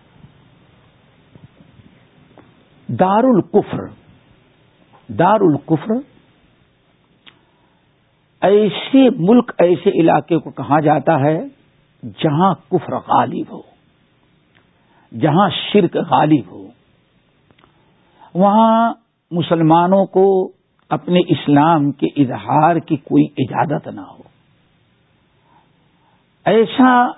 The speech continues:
دار الکفر، دار الشرک، ایسا غیر مسلم ملک جہاں اسلام کے اظہار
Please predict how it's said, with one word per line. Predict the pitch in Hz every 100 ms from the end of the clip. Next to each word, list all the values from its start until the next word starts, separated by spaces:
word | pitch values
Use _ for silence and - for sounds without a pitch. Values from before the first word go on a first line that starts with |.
| 220
دار | 185 180
الکفر، | 180 165 - 190 - 302 285 - _ _ _ _ _ _
دار | 110 147 170
الشرک، | 165 147 - 185 190 190 _ _ _ -
ایسا | 180 175 190 170
غیر | 139 165 151
مسلم | 143 - 143 127
ملک | 151 180 - - _ _ _ _ _ _ _ _ _ _
جہاں | 107 151 156 185 185 -
اسلام | 143 - 143 151 175 143
کے | - 151 151
اظہار | 120 113 135 151